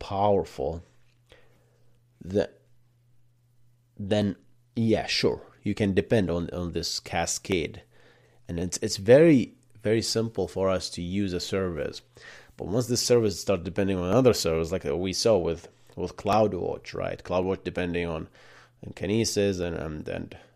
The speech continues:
uh, some Elastic, I don't know what, depends on CloudWatch, which depends on Kinesis, and, and their, their health service depend,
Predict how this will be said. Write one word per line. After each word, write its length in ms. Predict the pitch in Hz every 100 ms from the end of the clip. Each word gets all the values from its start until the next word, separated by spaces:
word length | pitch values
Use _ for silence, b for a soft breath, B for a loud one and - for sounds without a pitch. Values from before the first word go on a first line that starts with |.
| _ -
uh, 220 | 50 76
some 340 | - 87 85 - -
Elastic, 580 | 95 98 - - 101
I 200 | - 92
don't 80 | 95
know 120 | 98
what, 380 | 92 101 95 92
depends 280 | 95 95 87
on 140 | 90
CloudWatch, 560 | - 107 104 101 98 92
which 120 | 87
depends 280 | 87 90 87
on 140 | 82
Kinesis, 580 | - 90 110 104 110 95
and, 160 | 92 90 B B B B
and 160 | 92
their, 320 | 90 87 92 95
their 200 | 101 98
health 420 | 127 120 - - B B
service 480 | - 123 110 110 107
depend, 480 | 104 - 104 98